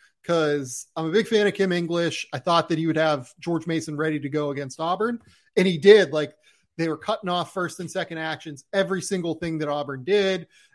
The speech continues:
And I thought that they had a pretty good plan in terms of generating three-point attempts. The problem was that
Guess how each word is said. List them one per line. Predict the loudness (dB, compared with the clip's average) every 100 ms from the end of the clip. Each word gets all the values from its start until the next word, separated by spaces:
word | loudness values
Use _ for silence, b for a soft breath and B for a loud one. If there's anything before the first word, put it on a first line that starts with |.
| _
And | -4 -2 -2
I | -2
thought | 0 0 0
that | -2 -2 -2
they | -4
had | -2
a | -4
pretty | -6 -6
good | -6 -6
plan | -2 -2 0
in | -4
terms | -6 -8 -10
of |
generating | -10 -10 -8 -8 -10 -16
three-point | -16 -14 -6 -2 -2
attempts. | -2 -4 -6 -10
The | -12
problem | -6 -2 -2 -2
was | -2 -2 -4
that | -8 -8